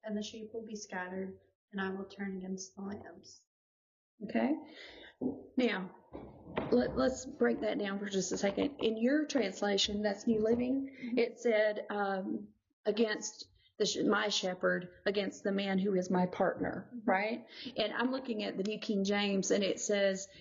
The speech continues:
Speaker 2: uh, "Who is my companion,"
Speaker 1: Mm-hmm.
Speaker 2: right? Um, and so who is the shepherd that it's talking about?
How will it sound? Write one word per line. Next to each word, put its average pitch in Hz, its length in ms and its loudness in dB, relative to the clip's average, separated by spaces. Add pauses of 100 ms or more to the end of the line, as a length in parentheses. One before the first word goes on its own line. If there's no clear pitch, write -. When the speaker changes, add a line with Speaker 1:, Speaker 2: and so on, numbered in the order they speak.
(180)
Speaker 2:
uh, 185 240 -4
"Who 214 200 2
is 185 180 2
my 175 220 2
companion," 185 840 0 (540)
Speaker 1:
Mm-hmm. 220 140 -6 (220)
Speaker 2:
right? 196 440 0 (720)
Um, 214 540 -4
and 220 180 -2
so 214 360 2 (340)
who 320 200 4
is 285 220 0
the 220 140 2
shepherd 214 640 2
that 190 100 2
it's 170 180 -2
talking 180 380 0
about? - 400 -2